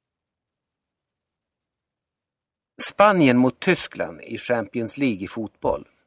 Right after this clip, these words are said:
Zlatan och hans lag P S G är utslaget ur Champions League. Men fotbollsfesten fortsätter. Semifinalerna i årets Champions League blir riktiga godbitar för alla som gillar fotboll.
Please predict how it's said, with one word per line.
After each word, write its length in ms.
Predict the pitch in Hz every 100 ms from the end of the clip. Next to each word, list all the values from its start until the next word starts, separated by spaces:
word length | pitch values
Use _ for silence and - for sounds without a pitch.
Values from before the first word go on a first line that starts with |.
| _ _ _ _ _ _ _ -
Zlatan 440 | 180 202 - 135
och 80 | 120
hans 260 | 123 120 131
lag 280 | 107 104 -
P 240 | 151 117
S 160 | 123 -
G 240 | 190 120
är 80 | 110
utslaget 680 | 117 98 - 170 165 120 107
ur 60 |
Champions 560 | - 104 98 107 95 -
League. 260 | - - _ _ _ _ _ _ 127
Men 280 | 165 175 -
fotbollsfesten 880 | - 143 - 143 - 185 180 - 151
fortsätter. 680 | 127 101 - 120 _ - - _ _ _ _ _ -
Semifinalerna 880 | 160 160 165 170 165 165 170 170
i 120 | 156 135
årets 360 | 120 123 -
Champions 500 | 117 113 101 117 -
League 340 | 104 98 98 - -
blir 160 | 120 117
riktiga 460 | 151 143 - 143
godbitar 760 | 135 120 101 107 101 95 90 -
för 120 | -
alla 220 | 151 107
som 160 | 101 110
gillar 180 | 107 101
fotboll. 560 | - 101 - - -